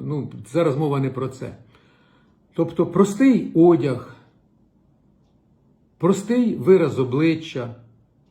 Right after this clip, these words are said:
доброзичливість у спілкуванні, проста мова без термінології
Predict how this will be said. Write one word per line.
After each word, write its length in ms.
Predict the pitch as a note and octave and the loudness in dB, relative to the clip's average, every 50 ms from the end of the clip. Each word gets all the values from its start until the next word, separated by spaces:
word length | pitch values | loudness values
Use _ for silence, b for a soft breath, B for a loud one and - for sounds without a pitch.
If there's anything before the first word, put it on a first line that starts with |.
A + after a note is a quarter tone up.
| _ _ _ _ _ _ - | _ _ _ _ _ _ -4
доброзичливість 1000 | - E3 D3+ E3 G3 F#3 - A#3 B3+ - - - D#3+ D3+ C3+ B2+ A#2 - - | -2 -2 2 4 2 4 4 2 2 2 0 -2 -4 -4 -2 -4 -6 -8 -12
у 40 | C3+ | -14
спілкуванні, 1040 | - - - C#3+ B2 A#2 - C3+ B2+ C#3 E3 F3+ F3 E3 D#3 D3+ C#3+ C3+ C3 B2 A#2 A2+ b b b b b b b b b b b | -14 -10 -8 -8 -8 -8 -8 -6 -4 -2 -2 -2 -2 -4 -6 -6 -6 -8 -8 -10 -12 -16 b b b b b b b b b b b
проста 420 | - D#3 F#3 F3+ - - A#3+ A#3 | 0 2 2 2 2 2 4 4
мова 680 | G#3 F3 E3 F3+ F#3+ F#3+ F3+ D#3+ E3+ D#3+ D3+ C#3 C3+ - - - | 4 4 4 4 4 4 4 4 2 0 0 -4 -8 -14 -16 -8
без 180 | A#2 D3+ D3 - | -6 -6 -4 -2
термінології 1000 | - E3 C#3+ C#3+ D3+ D3 D3 D3 C#3+ C#3+ C#3+ C3+ B2+ C3 B2+ A#2+ A#2 A#2 A2+ A2+ | -2 -2 -2 0 -2 -2 -2 -2 -2 -2 -2 -2 -2 -4 -8 -8 -8 -10 -12 -12